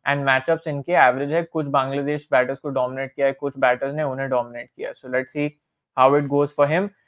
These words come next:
उसके बाद ये जो है Exchange ट्वेंटी टू का लीडर बोर्ड है, and बिल्कुल आपको साइन अप करना है यहाँ पे, ताकि आप इस लीडर बोर्ड में पार्टिसिपेट करिए। Remember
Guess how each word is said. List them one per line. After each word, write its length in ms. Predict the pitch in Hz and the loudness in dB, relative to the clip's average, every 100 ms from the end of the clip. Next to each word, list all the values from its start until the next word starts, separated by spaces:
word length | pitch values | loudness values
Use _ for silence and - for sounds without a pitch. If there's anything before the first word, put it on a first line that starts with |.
| _ - | _ -10
उसके 260 | 135 151 | -4 2
बाद 340 | 143 151 160 147 | 8 8 8 2
ये 240 | 139 135 147 | -6 -2 0
जो 120 | 147 | 2
है 200 | 147 143 | 2 2
Exchange 360 | - 147 147 | 0 -6 -6
ट्वेंटी 180 | 165 147 | -4 -2
टू 80 | 147 | 0
का 100 | 147 | 2
लीडर 300 | 139 135 139 | 2 0 -2
बोर्ड 260 | 139 147 151 | 0 2 4
है, 180 | 185 190 _ - | 4 0 _ -4
and 220 | 139 135 | -2 0
बिल्कुल 360 | 127 156 156 170 | 0 0 2 4
आपको 240 | 151 143 | 4 2
साइन 260 | 156 147 131 | -4 -2 -2
अप 140 | 139 | -4
करना 260 | 139 143 135 | -4 -8 -6
है 60 | 139 | -4
यहाँ 160 | 131 | -4
पे, 200 | 123 135 | -4 -6
ताकि 380 | 127 117 123 135 | -2 -2 -2 -2
आप 160 | 120 - | -2 -4
इस 100 | 127 | -10
लीडर 220 | 135 131 127 | -10 -6 -4
बोर्ड 200 | 127 127 | -4 -6
में 120 | 127 | -2
पार्टिसिपेट 540 | 127 123 135 143 139 | 2 2 0 -6 -4
करिए। 300 | 139 139 135 | -2 -2 -2
Remember 340 | 127 127 131 | -4 -4 0